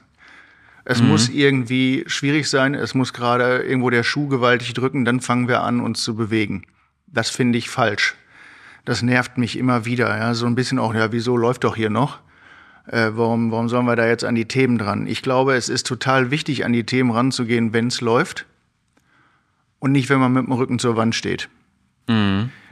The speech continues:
Speaker 1: Das verschwindet immer relativ schnell dann von der Agenda, äh, da, wie gesagt, in Bewegung zu kommen. Aber nochmal, genau wie ich's grad gesagt habe,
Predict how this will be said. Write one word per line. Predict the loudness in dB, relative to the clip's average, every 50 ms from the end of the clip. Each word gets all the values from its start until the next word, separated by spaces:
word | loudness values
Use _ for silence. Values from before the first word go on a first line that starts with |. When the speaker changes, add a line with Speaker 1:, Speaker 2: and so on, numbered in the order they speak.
| _
Speaker 1:
Das | -4 -4 -4 0
verschwindet | 0 0 0 0 2 2 2 2 2 0 0
immer | -2 -2 0 0 0 2 2
relativ | 0 2 0 0 0 -2 -4 -4
schnell | -4 -4 -2 -2 0
dann | 0 0 -2 -2
von | -2 -2 0 0
der | 0 0 0
Agenda, | 0 0 0 0 0 0 2 2 2 2 0 0
äh, | 0 0 0 0 0
da, | 2 2 2 2 2
wie | 0 0
gesagt, | 0 0 0 0 -2 -2
in | -2 -2 0
Bewegung | 0 0 0 0 0 0 0 -2
zu | -2 -4 -6
kommen. | -2 -2 -2 0 0
Aber | 0 0 0 0
nochmal, | 0 0 0 0 -2 -2
genau | 0 0 0 0 2 0
wie |
ich's | 0 -2 0
grad | -2 -2 -2
gesagt | -2 -4 -4 -4 -6 -4 -2
habe, | -2 0 0 0 -4